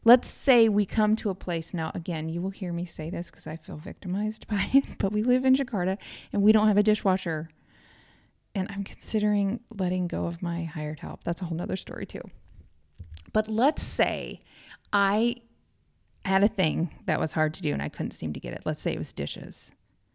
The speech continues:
So then I can get the help I need. So is it gonna be me for whatever reason? Maybe no. Is it gonna be, okay, well, maybe it's gonna be my husband.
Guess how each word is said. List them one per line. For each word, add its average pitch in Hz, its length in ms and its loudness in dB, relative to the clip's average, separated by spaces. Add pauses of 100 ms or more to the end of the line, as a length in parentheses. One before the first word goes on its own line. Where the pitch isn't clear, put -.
So - 160 -4
then 220 220 0
I 226 140 4
can 330 160 2
get 302 160 4
the 208 80 6
help 196 220 4
I 170 100 2
need. 160 300 0
So - 140 -2
is 180 160 2
it - 100 -2
gonna 214 180 4
be 262 140 8
me 208 500 4 (340)
for 185 140 -4
whatever 196 380 2
reason? 190 320 0
Maybe 185 240 2
no. 214 400 0 (480)
Is 208 140 -2
it 208 100 0
gonna 208 180 2
be, 180 500 0 (200)
okay, 226 380 -2 (200)
well, - 160 -6
maybe 151 240 -6
it's 185 120 -8
gonna 196 160 -4
be 208 80 0
my 220 100 -2
husband. 226 400 -6